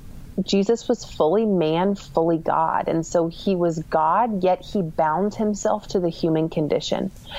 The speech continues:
And, and that's real. That was, that's what we can relate to. It's not a God saying, "Live in this godly, sinless fashion because I'm superior, so just do it."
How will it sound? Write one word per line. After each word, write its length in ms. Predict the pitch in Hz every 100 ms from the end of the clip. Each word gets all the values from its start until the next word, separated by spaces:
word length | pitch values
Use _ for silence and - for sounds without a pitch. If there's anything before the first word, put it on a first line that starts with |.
| - - - -
And, 380 | 185 180 175 - - - - -
and 220 | 190 185
that's 400 | 175 170 226 -
real. 640 | 170 151 165 233 160 80 -
That 380 | 165 175 196 -
was, 600 | 190 185 175 165 165 - - - - - - - - - - - - - -
that's 520 | 190 170 196 277 - 254
what 180 | 233
we 100 | 196
can 240 | 202 - 214
relate 460 | 190 185 190 - -
to. 380 | - - - -
It's 240 | 190 185 196
not 300 | 196 208 247
a 40 |
God 400 | 202 196 214 202
saying, 480 | - 196 175 165 160
"Live 180 | 180 196
in 120 | 214
this 160 | 190
godly, 540 | - 165 165 180 175 170
sinless 520 | - 180 180 156 -
fashion 680 | 170 165 226 - 165 165 165 -
because 420 | 170 - 175 165 -
I'm 240 | 151 165 185
superior, 640 | - - - 170 175 151
so 220 | 151 175
just 380 | 160 - 151 -
do 180 | - 180
it." 260 | 151 -